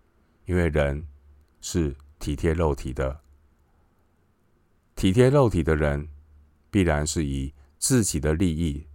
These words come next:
作为他们选择的依据，作为他们到底支持或不支持的依据。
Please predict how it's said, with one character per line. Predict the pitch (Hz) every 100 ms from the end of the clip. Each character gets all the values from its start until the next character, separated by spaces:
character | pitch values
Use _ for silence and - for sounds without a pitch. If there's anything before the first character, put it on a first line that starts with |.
| - -
作 | 110 87
为 | 73 71
他 | - 82
们 | 76 69 - - _ -
选 | - - 76 67
择 | - 71
的 | 71 71 73
依 | 87 82
据， | - 80 67 - _ _ _ _ _ _ _ _
作 | 113 90
为 | 78
他 | 85 82
们 | 78 71 69 -
到 | 90 82
底 | 73 65 - -
支 | - - 107
持 | 101 - 73 69 - - _
或 | 90 78
不 | 71 80
支 | - 87
持 | - 73
的 | 67
依 | - 73
据。 | - 71 71